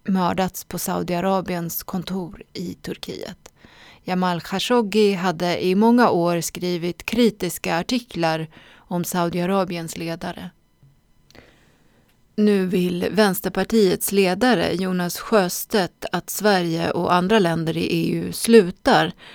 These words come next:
att sälja vapen till Saudiarabien. Tyskland har bestämt att sluta sälja vapen till landet efter mordet. Men, eh, statsminister Stefan Löfven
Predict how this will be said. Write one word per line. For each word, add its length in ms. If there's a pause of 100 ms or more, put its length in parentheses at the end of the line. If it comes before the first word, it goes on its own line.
(120)
att 180
sälja 340
vapen 540
till 340
Saudiarabien. 1120 (760)
Tyskland 760
har 220
bestämt 540
att 140
sluta 380
sälja 280
vapen 500
till 180
landet 460
efter 280
mordet. 640 (840)
Men, 340
eh, 140 (120)
statsminister 880
Stefan 480
Löfven 500